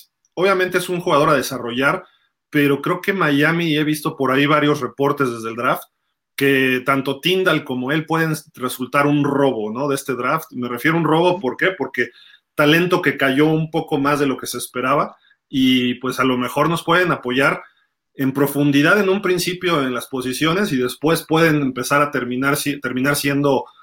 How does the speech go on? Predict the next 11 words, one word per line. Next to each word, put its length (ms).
de 140
alguna 280
forma 340
titulares, 600
¿no? 100
Entonces, 480
bien 280
por 140
estos 200
dos 240
picks, 320